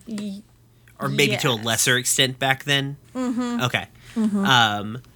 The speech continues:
Speaker 2: but, I mean, you guys have been outlaws. I, I assume, considering how much a wine spends on their clothing, they probably would spend good money on their wheelchair. So,
Speaker 1: Oh, yeah.
Speaker 2: uh, I can't imagine that it is just, like, uh, it is not robust.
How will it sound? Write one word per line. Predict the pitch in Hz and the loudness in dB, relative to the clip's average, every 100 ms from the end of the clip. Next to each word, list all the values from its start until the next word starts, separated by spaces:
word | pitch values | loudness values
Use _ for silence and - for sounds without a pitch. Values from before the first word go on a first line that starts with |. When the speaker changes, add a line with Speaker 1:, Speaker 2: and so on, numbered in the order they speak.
| - - - | -20 -10 0
Speaker 2:
but, | 135 123 - - - | 2 2 -2 -8 0
I | 139 | 2
mean, | 131 143 | 2 2
you | |
guys | 156 160 | 4 4
have | 131 | 4
been | 131 131 | 0 0
outlaws. | 127 131 127 127 120 - - | 0 -2 0 0 0 -2 0
I, | 127 131 - - - | 4 4 2 -10 0
I | 139 | 4
assume, | 131 127 - 147 135 - - - | 4 2 0 0 -2 -6 -16 -10
considering | - 131 147 135 131 | -4 -2 0 -2 0
how | 135 | 0
much | 123 117 | 0 -2
a | 127 | -4
wine | 117 113 113 | -4 -4 -4
spends | - 123 117 | -4 -2 0
on | 107 101 | 0 -2
their | 95 | -8
clothing, | - 175 165 165 143 | -2 0 2 2 2
they | 127 | 4
probably | 139 131 | 4 4
would | 117 117 | 0 -4
spend | - 113 104 | -4 -6 -6
good | - 113 104 | 0 0 0
money | 104 101 98 | -2 -2 -2
on | 98 | -4
their | 98 98 | -4 -4
wheelchair. | 101 104 101 - - - - - - - | -4 -4 -4 -8 -10 -12 -18 -20 -18 -4
So, | - 120 101 101 | 2 2 2 0
Speaker 1:
Oh, | 107 | -2
yeah. | 139 104 | 0 2
Speaker 2:
uh, | 113 65 - - - - | 0 0 -10 -16 -14 0
I | 135 131 | 2 2
can't | - 160 - | 2 0 0
imagine | 127 123 120 110 113 | -2 -2 -2 -4 -4
that | 107 | -6
it | - 110 107 104 | -6 -10 -10 -8
is | 107 - | -8 -6
just, | 120 - | -6 -6
like, | 110 95 95 - - | -6 -8 -8 -14 -8
uh, | 101 82 78 - - 127 | -6 -6 -8 -14 -12 -6
it | 117 143 | -4 0
is | 127 113 | 0 4
not | 120 98 110 | 2 2 -2
robust. | 113 104 - 82 - - | -4 -2 -4 -4 -2 -2